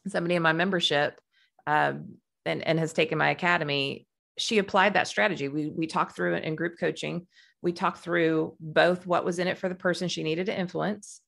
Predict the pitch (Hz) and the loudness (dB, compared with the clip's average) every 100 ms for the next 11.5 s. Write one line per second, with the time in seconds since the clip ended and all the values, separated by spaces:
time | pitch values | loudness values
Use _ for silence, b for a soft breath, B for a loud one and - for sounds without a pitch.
0 | - 156 160 160 160 160 165 175 160 160 | -2 0 0 0 0 0 0 -2 -2 -2
1 | 165 156 160 156 156 156 - - - - | -6 -6 -4 -2 -2 -6 -6 -2 -2 -4
2 | 175 - 170 170 180 151 156 190 202 247 | -10 -4 -2 0 0 0 2 2 4 2
3 | 240 285 185 - 160 156 156 - 170 185 | 2 4 4 4 2 4 4 2 -2 -2
4 | 214 - 196 165 180 - 180 - 247 180 | -4 -2 0 0 0 -2 -4 -2 -2 0
5 | 151 - - 233 190 160 - 160 156 165 | -2 -4 -8 -2 -2 -2 -4 -6 -6 -6
6 | 170 - _ 170 165 185 220 208 196 b | -8 -10 _ -6 -2 0 0 0 -4 b
7 | b b _ - 175 226 226 196 175 175 | b b _ -2 2 4 4 2 2 2
8 | 180 254 151 - - 170 214 226 247 277 | 4 4 4 2 -4 -2 0 2 2 0
9 | 220 160 147 190 196 - - _ _ _ | 0 4 4 4 -2 -12 -20 _ _ _
10 | _ _ _ - 196 202 214 208 196 240 | _ _ _ -2 0 2 2 2 0 4
11 | 240 214 175 180 - | 4 4 2 -2 -8